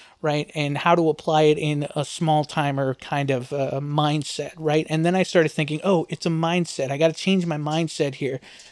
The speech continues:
because there are certain things that I do with social media that just kind of, um, focus on what I believe to be the wrong things. So first I had to figure out, what is social media to me? And then I got it. It's online word of mouth.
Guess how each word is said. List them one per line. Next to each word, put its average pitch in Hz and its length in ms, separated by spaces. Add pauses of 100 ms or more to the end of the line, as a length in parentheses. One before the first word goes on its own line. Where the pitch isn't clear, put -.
(120)
because 156 500 (360)
there 170 140
are 165 60
certain 196 300
things 180 280
that 160 120
I 151 80
do 160 260
with 156 100
social 156 320
media 151 340
that 143 120
just - 300
kind 156 240
of, 143 160 (420)
um, 147 460 (400)
focus 170 500
on 151 540
what 151 180
I 160 200
believe 147 360
to - 80
be 143 120
the 143 100
wrong 147 240
things. 247 500
So 165 400
first 220 380
I 202 40
had 180 120
to 160 80
figure 156 240
out, 143 160
what 185 180
is 208 160
social 170 360
media 156 360
to - 140
me? - 260 (460)
And 160 100
then 160 120
I 156 60
got 139 220
it. - 120 (520)
It's - 240
online 180 540
word 160 220
of 143 140
mouth. 139 400